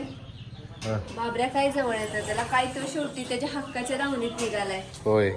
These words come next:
Speaker 2: पण हे जर काय माहित आता ती कुठं देणार आहे पुढं फ्युचर मध्ये, हा?
Speaker 1: नाही, ते तिकडेच निघालीत.
Speaker 2: त्यांच्या घरी?
Speaker 1: पहिल्या मालकाकडे.
Speaker 2: होय.
Speaker 1: हम्म.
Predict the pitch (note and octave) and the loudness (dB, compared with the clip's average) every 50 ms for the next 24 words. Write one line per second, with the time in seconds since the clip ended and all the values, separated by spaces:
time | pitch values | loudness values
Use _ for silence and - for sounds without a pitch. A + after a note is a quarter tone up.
0 | - - - - - A3+ A#3 B3+ C4+ C#4 B3+ A#3+ - B3+ C4+ C#4 C4+ C#4 C#4+ C#4 | -2 -8 -12 -8 -6 -4 -2 0 0 0 0 0 4 6 6 6 6 4 2 0
1 | C#4+ D4 D4+ D#4 D4+ C4+ B3 C4 - B3 A#3+ A#3+ B3 - - B3+ - C4 A#3+ A#3+ | 0 2 2 0 0 0 -2 -2 -4 -4 -4 -4 -6 -6 -6 -4 -2 0 0 0
2 | A#3 A3 G3+ C4 C4+ C4 B3 A3+ G#3+ G3+ G3+ G3 G3 G3+ - - - - A#3+ A#3 | -2 -2 2 4 4 4 4 2 0 0 0 0 -2 -4 -8 -14 -12 -8 -6 -4
3 | A3 G#3+ G#3 G#3 G#3 - A#3+ A#3 - - G#3 F#3+ F#3+ F#3+ F#3 F3+ G#3 B3 F4 - | -2 -2 -2 -2 -4 -4 -6 -6 -6 -6 -6 -6 -4 -4 -4 -2 -2 -2 -4 -4
4 | - - - - - - - - A#2 A#2 A#2+ B2+ B2 B2 - B2+ B2+ C3+ C3+ C#3 | -8 -14 -16 -16 -16 -10 -4 0 6 10 12 12 12 12 8 8 8 6 6 6
5 | B2 B2 B2 B2 B2+ A#2 G#2 G2 F#2 G2 F#2+ - - - - - - - - - | 4 6 6 8 8 8 8 6 4 2 0 -2 -8 -14 -14 -16 -16 -14 -4 0
6 | C4 C4+ C4 C4+ C#4 C#4 D4+ C#4 A#3+ A3+ - - - - - - A2+ A2 G#2 G#2+ | 0 2 4 4 2 2 2 0 -2 -4 -6 -8 -10 4 8 8 10 10 10 10
7 | G#2 G#2+ G#2 G2+ - - F#2 F2+ F2 - - - - - - - E4 E4+ F4+ F4+ | 8 8 8 8 6 4 2 4 2 0 -4 -8 -10 -10 -2 0 2 2 2 0
8 | - - - - - - G2+ F#3+ F2 F2+ | -4 -10 -16 -12 -6 -4 -2 0 0 0